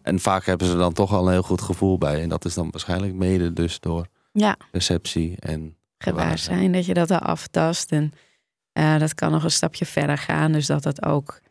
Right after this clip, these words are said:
Speaker 2: eh, gelinkt is aan een plek die voor jou belangrijk is. Of waar jij zelf iets kon brengen. Dat heb je ook
Speaker 1: Mhm.
Speaker 2: nog, maar dat is een stapje verder. Is dat je, eh, met een bewuste gedachte naar een plek toe gaat om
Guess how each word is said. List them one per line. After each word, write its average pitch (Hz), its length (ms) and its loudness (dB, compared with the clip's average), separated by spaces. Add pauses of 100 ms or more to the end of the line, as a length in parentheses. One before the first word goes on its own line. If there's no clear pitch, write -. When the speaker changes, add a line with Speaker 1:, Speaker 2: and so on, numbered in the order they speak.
(520)
Speaker 2:
eh, 156 240 2
gelinkt 156 600 2
is 151 260 2 (100)
aan 151 560 0 (160)
een 170 240 2
plek 151 280 0
die 151 140 -2
voor - 140 -4
jou 160 160 0
belangrijk 156 560 2
is. 156 340 2
Of 135 140 -4
waar 156 160 -2
jij 151 160 2
zelf 147 400 0
iets - 200 -2
kon 165 180 0
brengen. 151 380 0
Dat 156 160 -4
heb 151 120 -6
je - 100 -4
ook 151 140 0
Speaker 1:
Mhm. 165 100 -4
Speaker 2:
nog, 147 180 0
maar 147 100 -4
dat 139 100 -8
is 160 60 -12
een 151 80 -6
stapje - 360 -8
verder. - 400 -6
Is - 160 -8
dat - 180 -6
je, 156 220 -4 (600)
eh, 156 240 2
met 156 180 4
een 156 140 2
bewuste 151 460 2
gedachte 151 500 -2
naar 156 180 4
een 151 100 2
plek 151 240 -2
toe 175 160 0
gaat 156 520 0
om 151 440 2